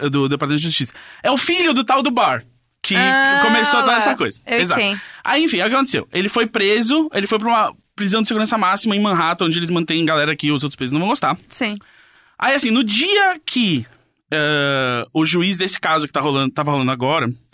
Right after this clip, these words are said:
Speaker 1: falou, tipo, "Ah, vamos ter que tirar a, a, a, a confidencialidade de alguns arquivos aqui do caso e tal." No mesmo dia, um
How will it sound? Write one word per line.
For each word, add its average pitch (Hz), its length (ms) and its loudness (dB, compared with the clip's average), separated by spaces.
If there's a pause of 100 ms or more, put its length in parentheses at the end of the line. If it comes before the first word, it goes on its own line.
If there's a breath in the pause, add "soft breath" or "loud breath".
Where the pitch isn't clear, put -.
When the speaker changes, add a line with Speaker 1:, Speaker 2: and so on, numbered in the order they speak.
(440 soft breath)
Speaker 1:
falou, 156 360 2
tipo, - 160 -2
"Ah, 196 100 4
vamos 180 220 -2
ter 196 180 -2
que 220 160 -4
tirar 196 480 0
a, 214 60 -6
a, 165 500 0 (640)
a, - 40 -2
a - 20 -2
confidencialidade 165 600 -2
de 190 60 -2
alguns 196 400 2
arquivos 175 500 -2
aqui 160 220 -2
do 170 140 -2
caso 160 560 0 (440 loud breath)
e 160 120 -6
tal." 180 440 0 (300)
No 214 140 2
mesmo 302 320 2
dia, 214 320 0 (720)
um 208 280 2